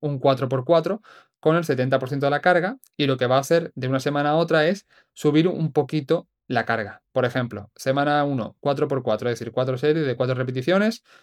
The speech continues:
con un setenta por ciento de la carga. Si estamos hablando de sentadilla con el ejemplo de antes, pues cuatro series de cuatro repeticiones con setenta kilos.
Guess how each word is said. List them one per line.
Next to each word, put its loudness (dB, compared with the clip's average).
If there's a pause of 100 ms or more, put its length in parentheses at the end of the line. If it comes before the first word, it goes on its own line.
(220)
con 0
un -2
setenta 2
por -2
ciento -2
de 2
la -2
carga. -4
Si -12
estamos -6
hablando -4
de -8
sentadilla 0
con -2
el 0
ejemplo 0
de 4
antes, 2
pues 2 (640)
cuatro 8
series 2
de -2
cuatro 4
repeticiones 0
con 0
setenta 0
kilos. -10